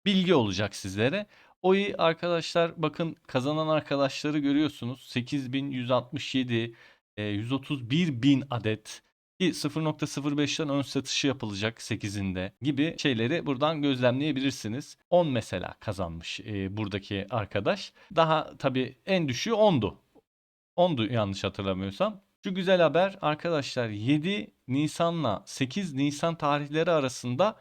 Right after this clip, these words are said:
Kickstarter'ı açılıyor. Ve trade'i de, e, sekiz Nisan'da açılacak. Nerede?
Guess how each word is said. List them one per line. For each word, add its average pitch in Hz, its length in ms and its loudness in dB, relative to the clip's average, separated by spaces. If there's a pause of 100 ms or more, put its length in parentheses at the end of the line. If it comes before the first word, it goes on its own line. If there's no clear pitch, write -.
(140)
Kickstarter'ı 170 920 4
açılıyor. 87 540 -2 (520)
Ve 170 240 0
trade'i 202 480 2
de, 220 280 2 (440)
e, 123 180 2
sekiz 180 720 -2 (500)
Nisan'da 151 720 4
açılacak. 135 640 0
Nerede? 175 600 6